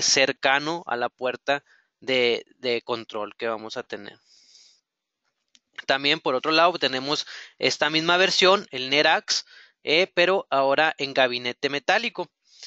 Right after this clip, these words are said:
que aquí nos permite crecer desde uno, manejar una, dos o crecer hasta tres puertas. Eh, este, pues, ya trae una fuente, eh, de alimentación incluida, este kit, y bueno,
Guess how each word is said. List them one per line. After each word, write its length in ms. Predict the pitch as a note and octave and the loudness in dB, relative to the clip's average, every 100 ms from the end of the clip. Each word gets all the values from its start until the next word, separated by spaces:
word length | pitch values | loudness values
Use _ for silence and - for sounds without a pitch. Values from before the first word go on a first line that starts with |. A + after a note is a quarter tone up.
| - _ | -20 _
que 100 | E3 | 0
aquí 260 | F3 F#3 G3 | 2 2 2
nos 140 | A3 | 2
permite 420 | - C#3+ D3 F3+ | 0 -4 -2 -2
crecer 480 | - D3+ - E3+ E3+ D3 | 2 2 4 4 2 -4
desde 440 | C#3 C3 A#2+ B2+ | -2 -2 -2 -2
uno, 480 | C#3+ E3+ F#3+ A#3+ C#4+ _ | 0 0 0 0 -2 _
manejar 560 | C3 C3+ C3 C#3+ D3 - | -4 -4 0 2 2 0
una, 320 | D#3+ F#3 G3+ | -2 0 2
dos 360 | F3 A3 - - - | 4 4 2 -8 -4
o 240 | E3 F3+ | -2 0
crecer 340 | D#3 C#3 C#3 C3+ | 2 2 4 4
hasta 220 | C#3 B2+ | 2 0
tres 260 | A#2 A#2+ | 0 -2
puertas. 600 | - D#3 F3 F3+ D#3+ D3+ - - - - _ _ _ | 0 2 4 4 0 0 -6 -20 -20 -20 _ _ _
Eh, 720 | C3+ C3+ C3 B2 A#2+ A#2 A2+ - | -2 0 2 2 2 2 0 -2
este, 280 | C3+ - C#3 | -4 -4 -4
pues, 160 | C#3 | 0
ya 80 | C3 | 2
trae 160 | C#3 C#3 | 2 2
una 200 | D3 D3+ | 2 0
fuente, 580 | D3+ D3 - D#3+ D#3+ - - _ - | 0 -2 2 2 2 -2 -20 _ -2
eh, 340 | B2+ B2+ B2+ A#2 _ | 2 4 2 0 _
de 80 | D3 | 2
alimentación 640 | D3+ D#3+ D#3+ D#3 D3 D3+ E3 | 4 2 2 2 2 2 -2
incluida, 640 | G3 G#3+ G3+ F3 A3+ C4+ _ _ _ - | -2 0 4 4 2 0 _ _ _ -12
este 340 | B2+ D#3 - | -8 -6 -4
kit, 260 | E3 G3 _ _ _ _ _ | -2 -2 _ _ _ _ _
y 240 | D#3 G3+ G3+ | 2 2 4
bueno, 260 | F#3 F#3+ | 2 0